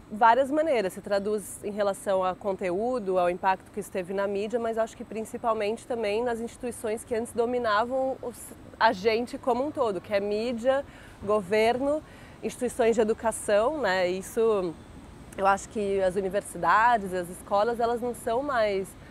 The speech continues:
as detentoras da chave do conhecimento, né? Isso pra elas é muito difícil, porque <laughs> se você n-, não, não tem mais essa relevância, você não é mais dono disso, qual que é o seu ativo? O que que você tá me oferecendo de fato?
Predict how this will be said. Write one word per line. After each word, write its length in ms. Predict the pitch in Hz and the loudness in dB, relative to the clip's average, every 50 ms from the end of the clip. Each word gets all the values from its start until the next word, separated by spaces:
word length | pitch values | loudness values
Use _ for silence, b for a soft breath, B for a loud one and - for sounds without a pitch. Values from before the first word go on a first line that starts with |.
| B B B B | B B B B
as 160 | - 185 196 | -4 -4 -2
detentoras 960 | 180 190 226 240 - 262 226 220 208 - - 240 214 220 240 277 311 294 294 | 0 -2 -2 0 0 -2 -2 -2 -4 -4 0 2 4 4 4 6 4 4 4
da 160 | 226 220 240 226 | 4 0 0 0
chave 460 | - - - 233 208 226 233 214 233 | 0 -2 4 6 6 6 4 2 -2
do 80 | 214 | -4
conhecimento, 880 | 214 - 240 214 214 214 208 - - 233 220 220 208 202 214 208 190 180 | -4 -4 -4 -4 -2 -4 -4 -6 -6 -4 -2 -2 -2 -2 -4 -6 -8 -8
né? 300 | 151 147 143 139 139 156 160 - B B B B B B B - | -8 -6 -6 -8 -8 -10 -12 -16 B B B B B B B -8
Isso 200 | 208 202 - 269 | -8 -6 -6 -4
pra 160 | - 262 247 | 4 8 8
elas 220 | 240 240 262 285 262 | 10 10 8 8 6
é 80 | 294 | 4
muito 220 | 269 285 285 - 311 | 2 2 0 -2 -4
difícil, 640 | 254 339 330 - 330 320 311 320 - - 233 202 190 - - - - - - - - - | -4 -4 -4 0 2 2 2 0 0 -2 -4 -4 -4 -6 -16 -18 -18 -18 -18 -18 -10 -6
porque 580 | - 233 - - 269 226 220 220 214 214 214 208 208 - 226 | -6 -6 -2 2 4 6 6 6 6 4 2 0 -4 0 0
<laughs> 840 | 339 320 311 370 370 359 392 339 - - - - - - - - - | 2 4 6 6 8 8 6 4 2 -6 -10 -16 -16 -16 -16 -16 -6
se 120 | - - | -4 4
você 560 | 240 277 277 - - 330 294 302 302 285 - - - | 8 8 8 8 8 8 10 12 12 10 8 6 2
n-, 200 | 233 254 247 - - | 0 2 2 2 2
não, 280 | 254 240 247 262 262 254 - | 2 2 2 2 0 -2 0
não 180 | 240 247 240 | 2 2 2
tem 240 | 247 - 269 240 262 | 4 6 6 6 6
mais 160 | 294 285 269 | 6 4 4
essa 220 | 254 240 - 254 233 | 2 0 2 2 2
relevância, 560 | 226 220 233 233 226 214 208 220 226 208 220 | 2 4 2 2 2 2 2 0 0 0 -2
você 180 | 220 202 - 233 | -6 -2 2 4
não 100 | 240 247 | 6 6
é 80 | 247 | 6
mais 240 | 247 240 220 214 196 | 6 4 2 2 2
dono 320 | 185 185 214 214 220 202 | 2 2 2 2 2 0
disso, 340 | 196 165 220 247 269 - 277 | 0 0 -2 -4 -4 -4 -2
qual 180 | - 277 262 339 | 2 4 2 4
que 100 | - 339 | 4 2
é 60 | 302 | 0
o 60 | 277 | 0
seu 240 | - - 262 226 214 | 0 -2 0 2 2
ativo? 400 | 208 214 - - - 214 202 185 | 2 0 -4 -8 -6 -4 -4 -4
O 40 | 180 | -4
que 120 | - - | -6 -8
que 60 | - | -8
você 80 | - 226 | -8 -6
tá 140 | - 302 254 | -2 -2 0
me 80 | 240 | 0
oferecendo 640 | 226 - - 233 208 208 196 - 190 196 208 202 196 | 0 -2 -2 -2 -2 -2 -4 -4 -4 -4 -2 -2 -4
de 120 | 185 180 196 | -6 -6 -10
fato? 580 | - - 202 190 180 170 170 - - 175 175 | -8 -2 0 2 2 2 0 -2 -6 -6 -6